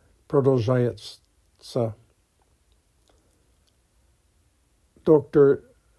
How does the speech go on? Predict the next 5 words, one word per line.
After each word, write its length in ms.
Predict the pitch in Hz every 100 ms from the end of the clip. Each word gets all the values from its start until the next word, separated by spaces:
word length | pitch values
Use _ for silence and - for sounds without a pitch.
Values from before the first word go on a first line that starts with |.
| -
Zelal, 560 | 131 160 139 127 120 113 _ _ - _ _ - - - - - - _ _ _ _ _ - -
elektrokardiograma, 1700 | 147 143 139 - 135 - 143 135 127 127 117 123 123 117 110 107 - _ _ _ _ _ _ _ _ _ _ -
E 220 | 143 139
K 360 | 131 - 143 123
G, 480 | 110 135 120 113